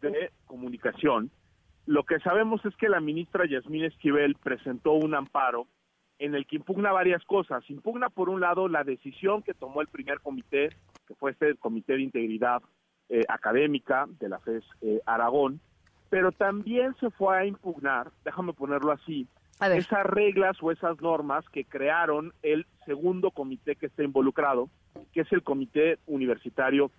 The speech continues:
Speaker 1: de Ética. Esta es una suerte como de comité central al interior de la unam, Ana Francisca, que fue creado en el año del do-, dos mil diecinueve por el rector de la unam. ¿Para qué? Para procesar precisamente casos que tengan un interés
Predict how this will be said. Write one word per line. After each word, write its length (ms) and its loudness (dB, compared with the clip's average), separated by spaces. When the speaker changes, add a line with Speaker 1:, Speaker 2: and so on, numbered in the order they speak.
Speaker 1:
de 140 4
Ética. 360 -6
Esta 200 2
es 120 -4
una 160 0
suerte 320 0
como 260 -2
de 120 0
comité 460 0
central 580 0
al 100 2
interior 420 -2
de 80 0
la 100 -2
unam, 360 -4
Ana 200 -4
Francisca, 640 -4
que 140 2
fue 160 2
creado 340 2
en 80 -4
el 100 -2
año 200 -2
del 180 -4
do-, 140 -8
dos 160 -14
mil 180 -2
diecinueve 580 2
por 180 -4
el 60 -6
rector 340 -4
de 80 2
la 100 2
unam. 320 0
¿Para 220 0
qué? 280 0
Para 220 0
procesar 720 0
precisamente 1000 -2
casos 420 -2
que 100 -6
tengan 520 -2
un 180 -2
interés 560 2